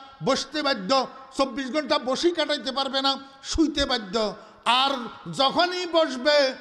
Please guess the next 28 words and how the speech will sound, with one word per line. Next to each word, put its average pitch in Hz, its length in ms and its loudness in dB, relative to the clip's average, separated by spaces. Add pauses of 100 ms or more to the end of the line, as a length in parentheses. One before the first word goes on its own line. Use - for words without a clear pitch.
(260)
তখনই 311 420 -2
দাঁড়ানোর 262 520 -2
মতো 262 280 -4
ক্ষমতা 214 420 -6
তার 190 200 -6
কাছে 190 300 -6
আর 151 120 -4
থাকবে 156 420 -8
না। 147 260 -4 (360)
যখনই 175 400 -6
শুইবে, 160 600 -4 (280)
তখন 135 400 -6
বসার 180 320 -2
মতো 175 300 -6
ক্ষমতা 160 420 -4
তার 147 220 -2
কাছে 127 320 -8
আর 127 100 -2 (120)
থাকবে 131 400 -6
না। 127 180 -4 (240)
অতএব 156 360 2
মানুষ 202 520 4 (240)
শক্তির 226 580 0
দিক 190 240 -6
থেকে, 208 340 4 (320)
ক্ষমতার 170 520 0
দিক 165 120 -2 (140)
থেকে 151 420 0